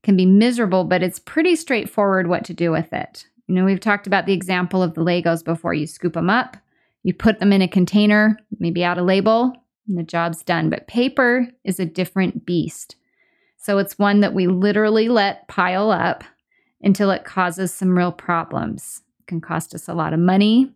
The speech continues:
because we've missed deadlines and have to pay late fees. It can cost us a lot of time. Have you ever had to find a certain paper? The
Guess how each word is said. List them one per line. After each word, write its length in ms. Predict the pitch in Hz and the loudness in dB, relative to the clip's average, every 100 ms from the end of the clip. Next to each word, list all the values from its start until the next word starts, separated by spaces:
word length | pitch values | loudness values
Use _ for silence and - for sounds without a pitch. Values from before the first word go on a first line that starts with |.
| _ | _
because 600 | - - 175 175 165 - - | -8 -2 0 -2 -6 -14 -10
we've 220 | 165 165 | -2 -2
missed 260 | 170 165 - | 0 -4 -2
deadlines 560 | 208 208 214 208 208 196 | -4 0 0 2 0 0
and 100 | 170 | 0
have 140 | 160 | -2
to 120 | - | -6
pay 140 | - 175 | -6 -2
late 320 | 190 196 - | 0 0 -2
fees. 460 | 208 196 196 - - _ _ _ _ _ | 0 2 0 -6 -18 _ _ _ _ _
It 60 | - | -8
can 80 | 170 | -6
cost 320 | - 165 - | -4 -6 -8
us 140 | 170 | -8
a 60 | 180 | -4
lot 180 | 165 165 | -2 -4
of 80 | |
time. 440 | - - 196 190 208 | -8 -2 -2 2 0
Have 120 | 185 | 0
you 60 | 180 | 0
ever 200 | 180 180 | -2 -2
had 220 | 175 165 | -2 -4
to 80 | 160 | -6
find 420 | - 170 175 190 | -6 -4 0 0
a 60 | |
certain 400 | 175 - 180 - | 0 -4 -6 -6
paper? 560 | 170 180 165 185 196 220 _ _ _ _ - | -2 -2 0 0 0 0 _ _ _ _ -10
The 160 | 156 | -10